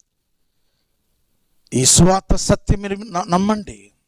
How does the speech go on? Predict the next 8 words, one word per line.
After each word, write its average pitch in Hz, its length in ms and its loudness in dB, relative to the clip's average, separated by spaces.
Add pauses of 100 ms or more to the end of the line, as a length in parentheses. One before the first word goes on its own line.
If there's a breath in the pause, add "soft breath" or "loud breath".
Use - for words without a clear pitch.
(800)
దేవుని 165 300 -4
రాజ్యంలో 156 340 -6
చేరండి." 135 680 -16 (3000)
దేవుని 247 440 -2
గురించి 220 340 -14
తెలియపరిచే 156 880 -10 (180)
యోహాను 143 320 -12
సువార్త, 151 600 -14